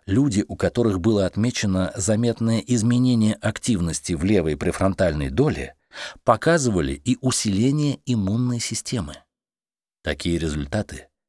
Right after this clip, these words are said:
являются огромным прорывом в современной науке. Многие ученые, с которыми я разговаривал, давно подозревали, что между умом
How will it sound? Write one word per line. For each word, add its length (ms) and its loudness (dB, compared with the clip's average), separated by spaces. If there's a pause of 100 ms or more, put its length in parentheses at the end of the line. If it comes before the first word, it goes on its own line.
(140)
являются 680 0
огромным 640 0
прорывом 600 -2 (160)
в 60 -10
современной 640 -2
науке. 460 -10 (960)
Многие 420 4
ученые, 500 -2
с 80 -10
которыми 480 -4
я 340 -4
разговаривал, 760 -4 (480)
давно 420 2
подозревали, 680 2
что 200 -4
между 460 0
умом 420 2